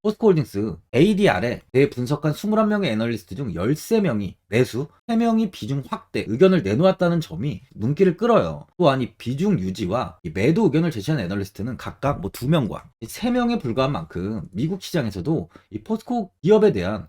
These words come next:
가치가 올라가고 있는 거죠. 이번 포스코 그룹이 광석 리튬에서 수산화 리튬을 뽑아내는 상업 생산 공장을 국내에서 처음으로 준공했어요.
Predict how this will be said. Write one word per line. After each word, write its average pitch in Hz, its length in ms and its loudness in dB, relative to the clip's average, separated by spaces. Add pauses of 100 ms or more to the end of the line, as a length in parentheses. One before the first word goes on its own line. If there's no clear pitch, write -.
가치가 - 380 0
올라가고 190 580 4
있는 143 200 0
거죠. - 400 -6
이번 151 180 0
포스코 214 360 -6
그룹이 117 360 -2
광석 143 380 -4
리튬에서 95 760 -4 (120)
수산화 220 460 0
리튬을 139 340 -2
뽑아내는 139 500 0
상업 208 340 -4
생산 180 440 0
공장을 101 600 -4 (140)
국내에서 190 580 2 (120)
처음으로 240 340 2
준공했어요. 117 720 -2